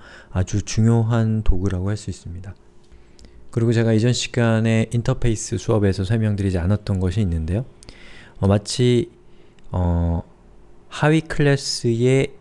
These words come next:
하위 클래스를 인스턴스화 시킬 때 그것을, 그것의 데이터 타입으로 상위 클래스를 지정할 수 있다는 거 우리가 이전 동영상에서 살펴봤던 내용이죠. 자, 그것과 마찬가지로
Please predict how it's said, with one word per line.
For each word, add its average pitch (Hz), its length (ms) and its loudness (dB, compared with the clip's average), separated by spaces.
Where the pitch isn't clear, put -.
하위 151 240 0
클래스를 113 680 0
인스턴스화 123 680 0
시킬 - 360 -4
때 87 300 -4
그것을, 123 600 0
그것의 117 460 2
데이터 113 320 0
타입으로 117 760 0
상위 175 440 0
클래스를 160 680 0
지정할 127 340 0
수 - 120 -6
있다는 107 340 0
거 101 80 0
우리가 98 260 2
이전 107 420 2
동영상에서 101 580 2
살펴봤던 101 560 -2
내용이죠. 87 580 0
자, 101 120 2
그것과 120 260 0
마찬가지로 107 880 0